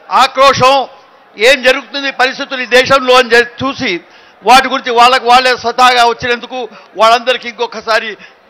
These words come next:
చేతులెత్తి నమస్కరిస్తా ఉన్నాను. నేను ఎక్కువ స-, సమయం తీసుకోను. మీకు మరియు మన నాయకుడు కేసీఆర్ గారి మధ్య ఏ ఒక రెండు నిమిషాలు, మూడు నిమిషాలే మాట్లాడతాను. మాటలు కూడా ఏమిటి,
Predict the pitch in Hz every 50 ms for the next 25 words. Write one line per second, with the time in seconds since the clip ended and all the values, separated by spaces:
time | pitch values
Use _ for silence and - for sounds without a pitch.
0 | - 226 247 - - 233 226 - 233 220 208 208 214 - - 220 190 175 - 202
1 | 185 180 175 175 156 143 - - - - _ _ _ _ _ _ _ _ _ _
2 | _ _ _ _ _ - 196 240 269 262 262 269 269 285 294 285 247 277 277 262
3 | - 247 254 269 277 269 233 269 269 - - 269 247 226 190 143 120 - _ _
4 | _ _ _ _ _ _ _ _ 165 233 269 277 - 277 277 285 277 277 262 262
5 | 269 277 277 277 269 269 262 262 262 254 254 262 269 269 269 277 269 240 196 175
6 | - 180 - - _ _ _ _ - 240 269 269 269 277 269 269 277 269 262 254
7 | 254 247 233 240 226 226 233 208 190 269 269 269 185 - - - - _ _ _
8 | _ _ _ _ _ _ - 220 233 247 240 233 - 233 233 233 247 240 254 262
9 | 254 254 240 226 220 247 247 - 262 262 269 262 240 247 254 247 240 240 233 262
10 | 240 240 240 233 233 240 233 - 220 214 - - 196 180 165 160 - _ _ _
11 | _ _ _ _ _ _ 202 233 269 285 285 285 294 294 277 277 247 254 269 269
12 | 269 214 175 156